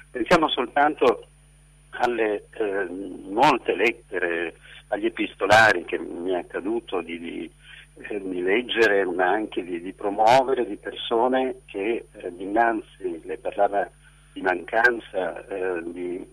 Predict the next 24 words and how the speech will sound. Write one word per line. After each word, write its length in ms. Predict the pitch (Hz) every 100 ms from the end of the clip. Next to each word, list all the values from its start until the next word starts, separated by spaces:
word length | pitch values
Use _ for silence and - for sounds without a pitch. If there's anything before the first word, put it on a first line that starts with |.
| - - - -
frattura, 960 | - - - - 135 120 98 82 73 - _ _ _ _ _
di 320 | 98 101 92 87
fragilità 920 | - 117 110 113 104 - 135 110 95 -
che 380 | - 92 95 85 -
tutto 260 | 87 -
ciò 440 | - - 104 104 - _ _ _ -
genera, 460 | 117 131 139 123
di 120 | 120
persone 640 | - 117 - 127 127 127 120
che 340 | - 110 113 95 -
scrivono 520 | 123 135 135 131 127
delle 220 | 110 107
lettere 540 | 107 107 104 - 104 101
che 100 | 98
non 140 | 98
arriveranno 540 | 101 95 95 - 95
mai 320 | 101 117 120 95
al 100 | 82
destinatario. 920 | 85 - 82 85 - - - - - _ - - -
Ci 140 | - -
sono 180 | 110
figli 480 | 107 - 123 117 110
e 80 | 107
figlie, 800 | - 117 113 117 117 107 101 95